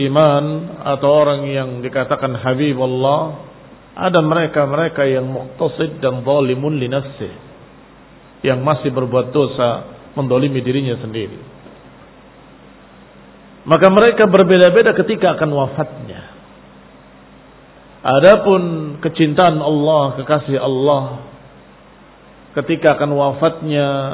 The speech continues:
yubashshar, yubasyar, yang diberikan kabar gembira. Sehingga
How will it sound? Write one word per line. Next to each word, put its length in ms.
yubashshar, 800
yubasyar, 560
yang 80
diberikan 400
kabar 320
gembira. 480
Sehingga 540